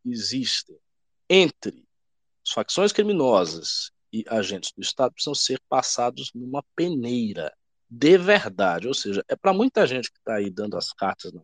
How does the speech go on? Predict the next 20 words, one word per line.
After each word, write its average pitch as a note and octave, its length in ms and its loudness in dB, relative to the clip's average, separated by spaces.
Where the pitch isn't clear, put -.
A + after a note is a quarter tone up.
política - 360 -6
ser - 200 0
presa. D#3 540 8
Essas D#3+ 140 6
pessoas C#3+ 340 -4
precisam D#3 280 -6
ir A2 60 -6
pra - 120 -6
cadeia. F3+ 600 6
Entendeu? E3 480 4
As - 100 -6
pessoas - 380 -10
precisam D#3+ 240 -4
ir G#3 60 -4
pra - 140 0
cadeia. F3 600 8
É E2 120 -8
si-, - 220 0
simples G#3+ 360 2
assim. D#3 440 2